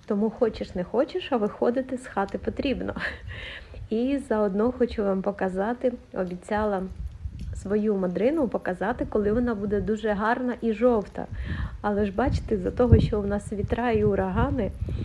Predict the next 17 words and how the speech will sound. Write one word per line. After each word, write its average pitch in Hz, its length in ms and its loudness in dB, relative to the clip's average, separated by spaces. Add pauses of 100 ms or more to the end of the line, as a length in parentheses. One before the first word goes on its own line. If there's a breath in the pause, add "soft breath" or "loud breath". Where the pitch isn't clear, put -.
(160 loud breath)
я 247 220 2
не 226 120 4
встигла, 277 680 0
і 247 260 0
все 226 560 0
жовте 214 540 0
листячко, 202 800 2
голочки 233 600 2
її, 190 300 0
вони 208 260 4
вже 247 160 2
пошти 226 400 0
всі 233 320 -4
на 214 160 2
землі. 208 420 2 (580 loud breath)
Залишились 233 760 2
одні 208 360 2